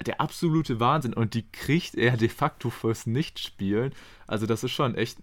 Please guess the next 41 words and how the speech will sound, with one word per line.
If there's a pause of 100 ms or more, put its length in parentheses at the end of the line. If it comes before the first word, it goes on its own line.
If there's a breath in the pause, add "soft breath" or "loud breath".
(100)
eine
Ansage
und
deshalb, (260 loud breath)
ja, (200)
ich
bin
mal
gespannt,
wie
sich
das
Ganze
entwickelt,
aber
ich
glaube, (560 soft breath)
es
wird
wahrscheinlich (100)
ähnlich
wie
jetzt
am
Anfang
der
Saison
bleiben
und
wir
werden
John
Wall
einfach
erstmal
nicht
sehen. (340 loud breath)
Vielleicht
kommt
er
dann